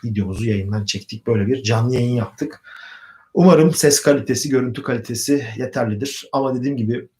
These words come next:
sakın komplo teorilerine inanmayın. Çünkü o iş basitleştiriyor işte. Şu öldürdü, şu bilmem ne değil. İspat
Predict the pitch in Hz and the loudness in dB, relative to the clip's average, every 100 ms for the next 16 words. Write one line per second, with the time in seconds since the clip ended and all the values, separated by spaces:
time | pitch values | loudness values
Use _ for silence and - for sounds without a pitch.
0 | _ - - 160 - 185 180 - 180 - | _ -8 0 0 6 6 6 4 4 4
1 | 151 143 147 143 139 135 131 135 147 156 | 4 4 6 6 8 6 4 2 0 -2
2 | 156 _ 135 135 123 113 104 92 95 _ | -8 _ -4 -2 -2 -2 -2 -4 -12 _
3 | _ _ _ _ _ _ _ _ _ _ | _ _ _ _ _ _ _ _ _ _
4 | _ - 208 170 - 214 214 - 123 - | _ -2 0 2 6 8 6 4 0 0
5 | - 160 - - 139 127 - - - - | -2 -2 -2 -4 -4 -4 -8 -14 -4 6
6 | 302 277 247 269 240 262 226 214 - 277 | 8 8 8 4 4 2 0 -4 2 2
7 | 262 262 262 247 196 107 139 220 - _ | 2 -2 -2 -2 -4 -4 -6 -6 -12 _
8 | - - - 214 190 - - | -8 -6 0 2 2 -2 -16